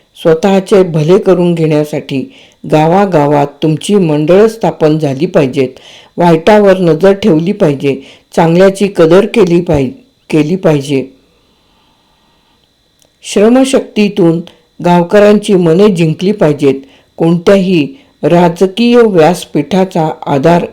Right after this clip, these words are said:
घेऊ नका. एकमेकांविरुद्ध द्वेषभावना विषासारखी पसरावी म्हणून प्रयत्न चालू आहेत. जातीवादी दंगलीमुळे सामान्य तरुण झंझावातात सापडलेला असताना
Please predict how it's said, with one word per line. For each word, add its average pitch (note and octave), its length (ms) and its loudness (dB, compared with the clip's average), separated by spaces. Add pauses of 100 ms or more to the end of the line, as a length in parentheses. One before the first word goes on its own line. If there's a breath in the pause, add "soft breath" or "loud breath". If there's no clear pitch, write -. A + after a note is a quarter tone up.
घेऊ D3 320 -2
नका. D#3+ 380 0 (580 loud breath)
एकमेकांविरुद्ध E3+ 1300 0 (400 loud breath)
द्वेषभावना E3 880 0 (380 soft breath)
विषासारखी F#3+ 840 0
पसरावी F3 680 0
म्हणून D#3+ 340 0 (460 loud breath)
प्रयत्न F#3+ 600 2 (420)
चालू F#3 280 0
आहेत. C#3 320 2 (520 soft breath)
जातीवादी E3 760 2
दंगलीमुळे D#3 760 0 (460 loud breath)
सामान्य F#3 540 2 (120)
तरुण D3 340 2 (480 soft breath)
झंझावातात F3+ 800 2 (100)
सापडलेला D3+ 800 -2 (100)
असताना F3 560 -2